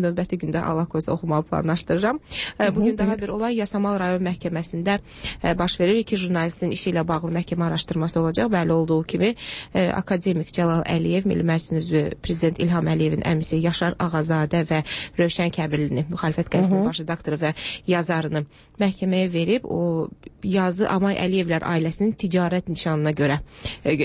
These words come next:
Speaker 1: yazısına görə daha doğrusu, Cəlal Əliyevin iddiası təmin olunsa, jurnalistləri üç ilə qədər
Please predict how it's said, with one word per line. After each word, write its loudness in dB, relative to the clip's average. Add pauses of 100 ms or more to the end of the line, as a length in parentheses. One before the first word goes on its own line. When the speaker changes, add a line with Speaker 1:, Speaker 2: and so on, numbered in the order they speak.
Speaker 1:
yazısına -2
görə 0
daha -2
doğrusu, 0
Cəlal 2
Əliyevin 0
iddiası -2
təmin 2
olunsa, 0 (320)
jurnalistləri 0
üç 0
ilə 2
qədər 0